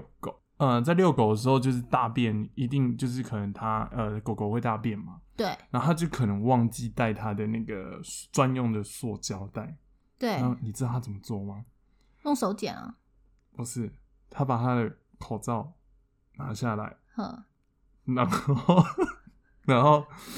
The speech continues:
Speaker 1: 她用她的口罩反面去抓那个大便。
Speaker 2: Oh my gosh！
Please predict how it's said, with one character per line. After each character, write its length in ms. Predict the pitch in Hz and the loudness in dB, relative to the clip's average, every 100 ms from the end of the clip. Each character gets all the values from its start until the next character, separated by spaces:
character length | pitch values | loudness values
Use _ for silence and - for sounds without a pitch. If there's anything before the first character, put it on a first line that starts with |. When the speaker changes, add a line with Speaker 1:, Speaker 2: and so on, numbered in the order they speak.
| - - | -12 -2
Speaker 1:
她 140 | 151 | 6
用 180 | 147 147 | 6 8
她 80 | 147 131 | 6 2
的 80 | |
口 260 | 123 - 104 | 0 0 -2
罩 260 | - 120 110 | 2 4 4
反 240 | - 104 | 0 -4
面 440 | 95 110 110 101 101 _ _ _ _ _ _ _ | -2 -2 -2 -4 -8 _ _ _ _ _ _ _
去 220 | - 156 | 2 2
抓 320 | 123 - 123 | 4 4 6
那 120 | 117 113 | 6 4
个 100 | 104 | 2
大 200 | 110 101 | 0 -2
便。 220 | - 107 | -4 -6
Speaker 2:
Oh 80 | - | 2
my 840 | - 679 762 - 740 831 807 494 | 6 8 8 6 2 6 8 8
gosh！ 320 | 403 - - | 6 0 -2